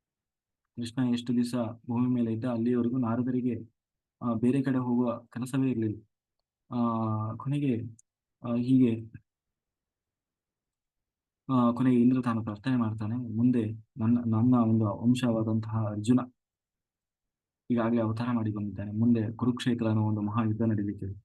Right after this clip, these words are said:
ಆಗ ನೀನು ಅವನಿಗೆ ಸಾರಥಿಯಾಗಿ ಅವನೊಟ್ಟಿಗೆ ನಿಂತು ಆ ಯುದ್ಧದಲ್ಲಿ ಗೆಲ್ಲಲಿಕ್ಕೆ ನೀನು ಸಹಾಯ ಮಾಡ್ಬೇಕು ಕೃಷ್ಣ" ಅಂತ ಹೇಳಿ ಇಂದ್ರ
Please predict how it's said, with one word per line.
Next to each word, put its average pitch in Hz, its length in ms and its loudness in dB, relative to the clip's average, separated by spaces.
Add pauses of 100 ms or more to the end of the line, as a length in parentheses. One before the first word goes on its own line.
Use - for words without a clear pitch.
(180)
ಆಗ 113 140 2
ನೀನು 110 500 2
ಅವನಿಗೆ 107 240 -2
ಸಾರಥಿಯಾಗಿ 107 680 -6 (340)
ಅವನೊಟ್ಟಿಗೆ 117 440 2
ನಿಂತು 113 400 0
ಆ 107 160 -6
ಯುದ್ಧದಲ್ಲಿ 113 440 2
ಗೆಲ್ಲಲಿಕ್ಕೆ 110 340 0
ನೀನು 104 180 -2
ಸಹಾಯ 107 360 -4
ಮಾಡ್ಬೇಕು 104 440 -2
ಕೃಷ್ಣ" - 260 -12 (500)
ಅಂತ 113 160 -4
ಹೇಳಿ 110 300 -4
ಇಂದ್ರ 110 220 0